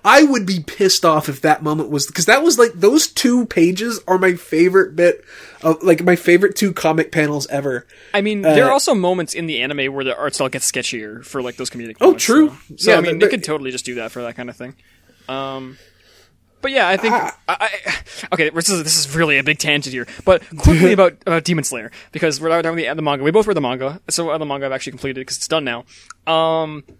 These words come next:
Speaker 2: not gonna spoil anything 'cause, you know, it's, it's, we're not, not the kind of show right now. Um, but
Speaker 1: Everyone dies.
Speaker 2: Yeah, everyone does die. That is true.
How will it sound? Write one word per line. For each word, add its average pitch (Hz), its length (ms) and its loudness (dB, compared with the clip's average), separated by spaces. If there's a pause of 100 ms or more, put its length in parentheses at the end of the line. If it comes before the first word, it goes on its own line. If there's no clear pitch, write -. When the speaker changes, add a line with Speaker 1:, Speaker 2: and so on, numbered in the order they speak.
(240)
Speaker 2:
not 196 140 0
gonna 233 120 -2
spoil 208 200 0
anything 202 240 -2
'cause, 156 240 -2
you 147 60 -8
know, 135 120 -6
it's, - 140 -10
it's, - 160 -12
we're 127 180 -8
not, 151 240 -6
not 143 160 -6
the 147 60 -6
kind 160 140 -4
of 156 40 -2
show 156 140 -2
right 147 160 -4
now. 160 160 -14 (100)
Um, 135 480 -6
but 170 100 2
Speaker 1:
Everyone 190 500 4
dies. 170 640 4
Speaker 2:
Yeah, - 60 2
everyone 233 200 4
does 185 220 0
die. 127 240 -2
That 160 100 -6
is 165 80 -8
true. - 240 -10